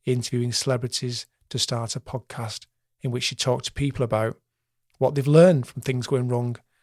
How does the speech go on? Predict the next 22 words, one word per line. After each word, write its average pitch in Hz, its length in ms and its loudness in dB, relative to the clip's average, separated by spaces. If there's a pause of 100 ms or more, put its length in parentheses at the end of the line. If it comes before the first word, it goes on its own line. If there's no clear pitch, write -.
(240)
and 120 120 -2
from 123 200 -2
their 120 120 -2
failures. 131 640 2 (500)
And 160 60 0
there 180 60 6
is 202 100 6
something 247 300 2
refreshing 185 580 2
about 135 240 0
listening 131 380 -2
to 123 240 -4
people 127 540 -4 (580)
and 127 480 -2
their 131 180 0
failures 139 640 2 (280)
in 135 60 0
an 131 60 2
age 123 240 2
obsessed 127 520 -2
with 120 120 -4
showing 127 540 0